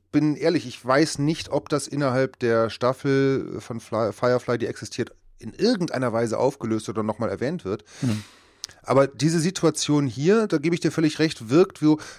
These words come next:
Speaker 1: natürlich die Eltern beschwichtigen, beschwichtigen, beschwichtigen.
Speaker 2: Mhm.
Speaker 1: Vielleicht, weil sie wissen, was los ist,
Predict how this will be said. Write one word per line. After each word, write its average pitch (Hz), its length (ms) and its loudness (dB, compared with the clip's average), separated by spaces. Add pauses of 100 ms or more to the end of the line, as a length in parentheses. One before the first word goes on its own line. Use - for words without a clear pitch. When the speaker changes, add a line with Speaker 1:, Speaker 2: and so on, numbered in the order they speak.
Speaker 1:
natürlich 139 320 -2
die - 80 -6
Eltern 113 240 -2
beschwichtigen, 170 500 -2
beschwichtigen, 120 480 -6
beschwichtigen. 110 600 0
Speaker 2:
Mhm. 139 60 -4 (1600)
Speaker 1:
Vielleicht, 117 720 -2 (600)
weil 110 340 0
sie 104 380 -6
wissen, 135 640 -2
was 180 220 2
los 165 340 2
ist, - 380 -8